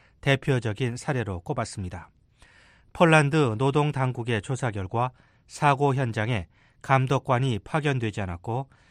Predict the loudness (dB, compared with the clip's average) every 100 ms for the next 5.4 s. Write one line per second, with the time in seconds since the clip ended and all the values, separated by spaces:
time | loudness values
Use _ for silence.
0 | _ -2 2 2 2 0 2 -2 -4 _
1 | _ 0 2 4 4 2 -2 -4 -2 -2
2 | -4 _ _ 0 4 6 4 0 0 0
3 | 0 0 _ _ -2 0 0 2 0 2
4 | 0 0 -2 -2 -4 -6 _ _ 0 2
5 | 2 2 0